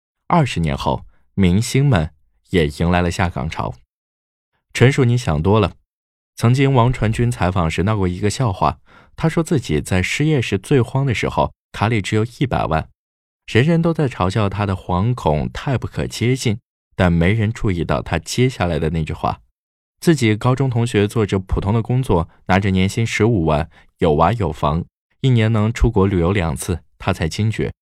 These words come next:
这才是正常的生活。我们这个圈子太不正常了，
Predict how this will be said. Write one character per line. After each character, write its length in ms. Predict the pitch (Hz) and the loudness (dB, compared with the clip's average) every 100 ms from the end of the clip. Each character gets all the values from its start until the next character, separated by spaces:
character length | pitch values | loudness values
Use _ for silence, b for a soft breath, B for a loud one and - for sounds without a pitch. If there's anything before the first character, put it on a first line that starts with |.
| _ _ _ | _ _ _
这 220 | 170 143 | 2 2
才 260 | - 78 76 | 2 -2 0
是 180 | - | -2
正 300 | 80 - 151 | -4 -2 0
常 180 | 110 82 | 0 -2
的 80 | 82 | -4
生 200 | - 87 | -2 -4
活。 280 | - 62 - b b _ | -2 -4 -4 b b _
我 80 | 82 | 0
们 100 | 117 | 2
这 140 | 170 | 0
个 80 | 139 | -2
圈 220 | - 123 | -2 -2
子 120 | 117 | -2
太 280 | - - 139 | -6 -4 -4
不 100 | - | -2
正 180 | 107 90 | -4 -4
常 280 | - 64 | -4 -4
了， 120 | 62 | -4